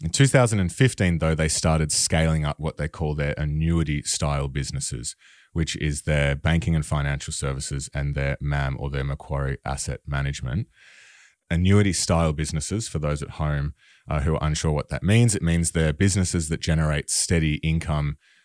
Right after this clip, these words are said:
and are reasonably low risk. And for Macquarie, this means their asset management business, asset financing, and retail banking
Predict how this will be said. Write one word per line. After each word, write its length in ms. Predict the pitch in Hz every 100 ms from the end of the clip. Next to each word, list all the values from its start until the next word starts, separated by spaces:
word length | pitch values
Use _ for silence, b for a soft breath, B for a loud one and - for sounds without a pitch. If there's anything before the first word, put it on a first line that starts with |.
| b _
and 220 | 78 73
are 120 | 73
reasonably 760 | 76 78 85 87 78 73 73 71
low 220 | 71 73
risk. 400 | 69 69 104 -
And 120 | 82
for 120 | 82 87
Macquarie, 600 | 80 - 92 90 85 80
this 300 | 78 80 82
means 260 | 76 76
their 200 | - 73
asset 300 | 76 - 80
management 460 | 71 73 71 76 67
business, 420 | 73 76 71 - -
asset 380 | 85 - 76
financing, 680 | - 71 69 69 69 73 69
and 180 | 69 69
retail 380 | 69 69 - 69
banking 500 | 69 69 - 67